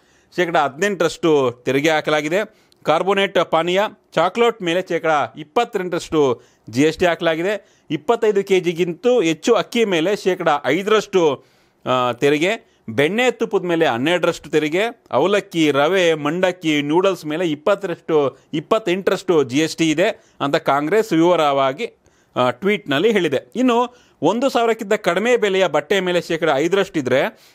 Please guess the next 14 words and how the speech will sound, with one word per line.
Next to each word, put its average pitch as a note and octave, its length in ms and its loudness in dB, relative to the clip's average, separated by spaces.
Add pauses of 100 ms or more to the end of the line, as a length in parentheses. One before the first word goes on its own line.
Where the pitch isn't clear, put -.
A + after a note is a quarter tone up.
ಒಂದು G#3 220 0
ಸಾವಿರಕ್ಕಿಂತ G#3+ 400 0
ಹೆಚ್ಚಿನ G3 320 0
ದರದ F#3+ 260 2
ಬಟ್ಟೆ, G3+ 520 -2 (320)
ಒಂದು G#3 240 2
ಸಾವಿರಕ್ಕಿಂತ G#3 360 0
ಕಡಿಮೆ F3+ 460 0 (460)
ದರದ D#3+ 600 0
ಪಾದರಕ್ಷೆದ F#3+ 540 -2
ಮೇಲೆ, C#3+ 280 -2
ಅಂದ್ರೆ D#3+ 400 0
ಚಪ್ಪಲಿ F#3+ 320 0
ಮೇಲೆ D#3 520 -6